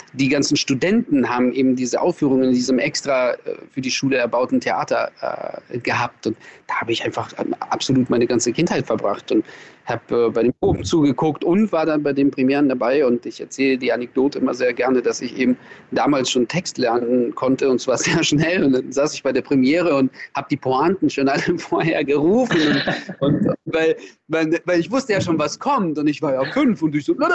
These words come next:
und hab schon mal erzählt, was dann kommt. Und irgendwann hat ein Schauspieler, ähm, die Vorstellung unterbrochen und hat, hat gerufen, „Wessen Kind ist das? Das muss weg.“ <laughs> Und, ja, irgendwie war das, äh,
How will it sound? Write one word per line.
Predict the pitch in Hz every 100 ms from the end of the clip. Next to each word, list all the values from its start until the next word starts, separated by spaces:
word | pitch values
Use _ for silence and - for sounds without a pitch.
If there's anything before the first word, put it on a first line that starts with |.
| 330 349 - 339 359 359 - -
und | 185
hab | 196 -
schon | - 208
mal | 190 175
erzählt, | 160 156 - 180 180
was | 143
dann | - 143
kommt. | 175 190 _ _
Und | - 151 -
irgendwann | 175 214 202 -
hat | 160
ein | 165
Schauspieler, | 139 135 170 - 175 165 151 -
ähm, | 143 135 135 135 135 131 127 131 135
die | 135
Vorstellung | 135 143 156 165 156
unterbrochen | 143 131 123 120 175 165
und | 143
hat, | 143 - _ - -
hat | 127 143 -
gerufen, | 147 160 180 175 156
„Wessen | 196 220 226 196
Kind | 190 226 214
ist | 208 -
das? | 196 190
Das | 190 -
muss | 202 180 165
weg.“ | 214 - - _
<laughs> | - - 370 349 349 254 - 254 262 247 -
Und, | 170 139 - 147 123 262 226 160
ja, | 160 160 123 - -
irgendwie | - - 156 202 - 254
war | 214
das, | 214 214 -
äh, | -